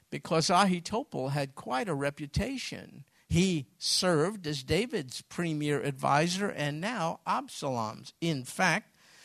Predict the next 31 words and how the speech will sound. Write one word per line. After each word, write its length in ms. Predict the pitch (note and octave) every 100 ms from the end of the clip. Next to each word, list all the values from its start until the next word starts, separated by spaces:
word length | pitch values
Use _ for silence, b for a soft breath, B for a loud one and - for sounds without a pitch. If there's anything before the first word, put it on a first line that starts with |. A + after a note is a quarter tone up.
| B B
at 160 | D#3 -
the 140 | D#3
end 180 | A3 A3+
of 140 | D#3
the 100 | C#3
last 420 | C3+ F3 F#3+ - -
chapter, 460 | A3 B3 - D3
verse 300 | C3 D3 -
twenty-three, 720 | - D#3 C#3+ C3+ - G3 B3+
we 180 | F3 C#3+
read, 400 | C3 C3+ D#3 B3 _ b b b b
"The 200 | D3 E3+
advice 440 | D#3+ D#3 G#3 B3 F3
of 140 | D3
Ahithophel, 840 | E3+ D#3+ D3+ - C4 - C3 G#3 - _ b b b -
which 220 | E3+ -
he 180 | F#3+ D3+
gave 460 | F3 B3+ D4+ F3+
in 100 | D3
those 300 | C#3 C3+ B2
days, 560 | A#2+ B2+ C#3 F3+ A3 -
was 200 | D3+ D3+
as 140 | C#3
if 180 | G3+ G#3+
one 160 | G3 F#3
inquired 840 | C3+ - - - E3 G3 G3+ F#3+
of 100 | E3+
the 100 | D#3+
word 300 | D3 E3+ F3+
of 160 | E3+ C3+
God. 400 | B2 G2 -